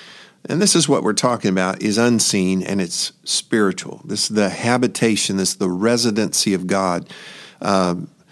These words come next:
the book of Revelation says it's the paradise of God.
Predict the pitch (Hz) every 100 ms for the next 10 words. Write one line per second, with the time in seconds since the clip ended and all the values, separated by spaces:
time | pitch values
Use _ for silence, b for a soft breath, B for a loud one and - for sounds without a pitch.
0 | - 101 120 113 107 107 107 101 104 104
1 | 95 104 95 87 - 92 85 b _ -
2 | 120 113 98 90 - 87 87 87 85 82